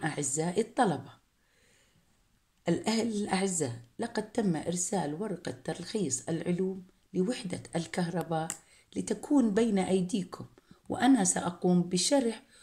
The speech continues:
كل درس لأحبائي الطلاب،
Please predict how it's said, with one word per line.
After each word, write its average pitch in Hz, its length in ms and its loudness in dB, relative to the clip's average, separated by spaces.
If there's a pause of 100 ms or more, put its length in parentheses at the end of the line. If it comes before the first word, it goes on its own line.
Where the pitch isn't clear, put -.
(220)
كل 247 300 4
درس 190 400 2
لأحبائي 170 680 0
الطلاب، 160 640 -6